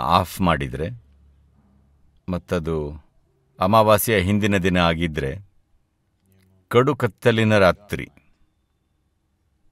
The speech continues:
ಆಗ ಅಲ್ಲಿಂದ ಇಲ್ಲಿವರೆಗೆ ನಡೀರಿ ಅಂತ ಹೇಳಿದ್ರೆ, ಆಗ ಭಯ ಇರೋ ಸಾಧ್ಯತೆ ಇದೆ. ಯಾಕೆ?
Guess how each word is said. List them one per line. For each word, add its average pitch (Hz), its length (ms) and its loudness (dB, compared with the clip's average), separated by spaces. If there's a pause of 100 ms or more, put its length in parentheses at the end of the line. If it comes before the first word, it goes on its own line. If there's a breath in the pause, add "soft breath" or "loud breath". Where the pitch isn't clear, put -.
(380)
ಆಗ 95 400 -6
ಅಲ್ಲಿಂದ 113 500 -2
ಇಲ್ಲಿವರೆಗೆ 98 580 0
ನಡೀರಿ 92 480 0
ಅಂತ 80 280 -2
ಹೇಳಿದ್ರೆ, 76 500 -4 (400)
ಆಗ 95 220 -2 (140)
ಭಯ 98 240 -2 (120)
ಇರೋ 131 160 0
ಸಾಧ್ಯತೆ 98 520 0
ಇದೆ. 60 180 -14 (1160)
ಯಾಕೆ? 95 440 -6